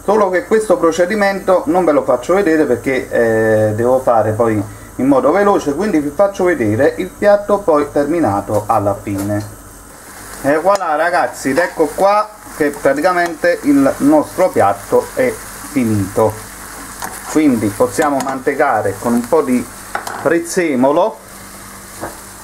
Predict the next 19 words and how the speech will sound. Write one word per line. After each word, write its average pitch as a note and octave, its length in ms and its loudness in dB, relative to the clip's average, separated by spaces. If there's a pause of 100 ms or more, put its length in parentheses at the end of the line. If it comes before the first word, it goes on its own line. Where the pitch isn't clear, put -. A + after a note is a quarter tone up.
(920)
andremo A2 300 0
a G#2+ 40 2
mantecare G#2+ 560 0
con G2+ 140 -2
un G2+ 100 -2
po' A#2 140 2
di G#2+ 80 -6
prezzemolo G3 920 2 (460)
e F3+ 260 -4 (440)
chiudiamo A#2 500 -2 (140)
sotto - 260 0
a G#2+ 60 2
fuoco F3 640 2 (840)
e D3 160 -2
quindi G3 420 -2
poi F3 380 4
del D3+ 200 0
parmigiano C#3 840 0
reggiano. G2+ 760 0